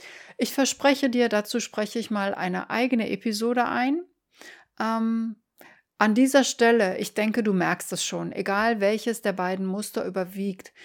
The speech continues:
Hitzkopf oder Frostbeule, in beiden Fällen darfst du anerkennen, dass du nicht jeden Tag die vollen hundert Prozent bringen kannst. Und eine Ernährungsumstellung nach T C M kann sehr anstrengend sein, das weiß ich.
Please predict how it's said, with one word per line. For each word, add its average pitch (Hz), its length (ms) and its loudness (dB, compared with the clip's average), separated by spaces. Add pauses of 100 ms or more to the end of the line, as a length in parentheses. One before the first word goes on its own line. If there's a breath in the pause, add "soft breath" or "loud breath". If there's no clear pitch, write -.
(140 loud breath)
Hitzkopf - 640 -4
oder 170 340 -4
Frostbeule, 185 760 0
in 175 240 -6
beiden 220 480 4
Fällen 208 440 0
darfst 180 300 -8
du - 220 -8
anerkennen, 226 840 -2 (300 loud breath)
dass 220 200 -2
du 214 120 0
nicht 262 480 6
jeden 214 480 2
Tag 196 380 -2
die 190 120 -6
vollen 254 600 0
hundert 233 320 -2
Prozent 185 480 -6
bringen 165 340 -8
kannst. 175 480 -10 (540 loud breath)
Und 202 260 0
eine 196 240 0
Ernährungsumstellung 196 1160 0
nach 190 180 -6
T 208 240 -4
C - 200 -6
M 202 260 -4
kann 247 440 0
sehr 233 380 0
anstrengend 196 720 -2
sein, 170 260 -6
das - 240 -8
weiß 262 380 -4
ich. - 320 -10